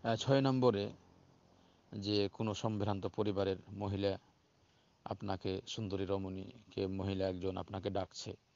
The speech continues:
আপনি বলছেন, "ইন্নী আখাফুল্লাহ, আমি আল্লাহকে ভয় করি।"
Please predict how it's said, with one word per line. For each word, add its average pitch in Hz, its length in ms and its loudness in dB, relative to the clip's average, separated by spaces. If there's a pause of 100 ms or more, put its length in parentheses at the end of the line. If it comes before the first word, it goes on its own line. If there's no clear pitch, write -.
(420)
আপনি 123 220 -6
বলছেন, 101 380 -2 (180)
"ইন্নী 107 220 -4
আখাফুল্লাহ, 95 580 -2
আমি 95 100 -6
আল্লাহকে 92 300 -6
ভয় 90 200 -4
করি।" 92 260 -8